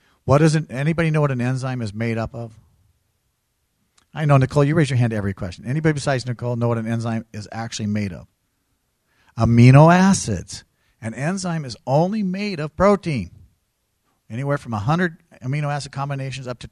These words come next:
two thousand amino acid combinations. So you go all vegan, and the main thing that makes those five thousand to,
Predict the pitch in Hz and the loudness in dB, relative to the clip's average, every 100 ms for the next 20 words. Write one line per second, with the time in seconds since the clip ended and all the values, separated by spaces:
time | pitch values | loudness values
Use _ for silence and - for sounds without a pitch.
0 | - 175 160 170 165 143 123 123 120 120 | -10 -10 -6 -6 -6 -6 -8 -6 -6 -8
1 | 107 120 120 120 113 - - _ _ _ | -10 -14 -12 -12 -16 -20 -20 _ _ _
2 | _ - 135 127 139 135 131 117 160 185 | _ -6 -4 0 2 2 0 0 0 0
3 | 135 123 127 - 123 117 - 117 104 104 | 0 -2 -4 -8 -8 -10 -12 -4 0 0
4 | 123 147 175 - 170 156 95 127 120 - | 0 -2 -4 -4 -4 -6 -8 -10 -10 -6
5 | 110 - 123 139 147 147 143 151 139 147 | -6 -6 -4 -4 -4 -2 -2 -2 -2 -6
6 | 135 - 131 117 | -8 -10 -12 -12